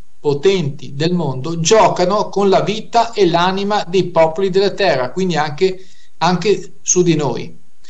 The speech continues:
Ecco perché noi abbiamo ritenuto importante darvi lettura di questo articolo che la dice lunga, aver fatto questo approfondimento. Riguarda tutti noi, anche noi, anche io che sto parlando in questo momento,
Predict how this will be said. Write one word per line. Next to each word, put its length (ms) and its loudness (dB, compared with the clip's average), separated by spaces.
Ecco 360 0
perché 580 0
noi 280 4
abbiamo 720 -2
ritenuto 480 0
importante 680 2
darvi 320 0
lettura 360 0
di 120 -2
questo 480 0
articolo 840 0
che 120 -2
la 100 4
dice 300 0
lunga, 520 -2
aver 200 2
fatto 380 2
questo 280 0
approfondimento. 920 -2
Riguarda 480 4
tutti 240 -6
noi, 220 -2
anche 280 -2
noi, 280 4
anche 220 2
io 80 6
che 100 -2
sto 160 -8
parlando 260 -2
in 80 -6
questo 300 -6
momento, 580 0